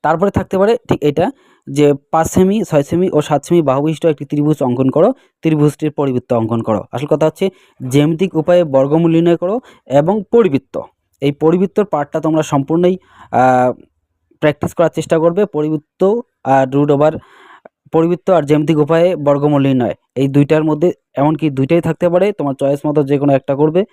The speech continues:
আহ, আর না হলে এই দুইটা যদি প্র্যাকটিস করে যাও, পরিবৃত্ত এবং জ্যামিতিক উপায়ে বর্গমূল নির্ণয় করো, তাহলে তোমরা হান্ড্রেড পার্সেন্ট গ্যারান্টি সম্পাদ্য কমন পাবেই পাবে।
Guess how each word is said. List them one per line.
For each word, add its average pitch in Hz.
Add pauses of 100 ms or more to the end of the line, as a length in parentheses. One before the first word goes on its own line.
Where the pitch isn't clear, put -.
(320)
আহ, 127
আর 135
না 151
হলে 170 (280)
এই 143
দুইটা 165
যদি 151
প্র্যাকটিস 139
করে 135
যাও, 135
পরিবৃত্ত 139
এবং 139 (120)
জ্যামিতিক 131
উপায়ে 131
বর্গমূল 127
নির্ণয় 120
করো, 147 (420)
তাহলে 139 (380)
তোমরা 135
হান্ড্রেড 127
পার্সেন্ট 127
গ্যারান্টি 120 (180)
সম্পাদ্য 156
কমন 123
পাবেই 110
পাবে। 123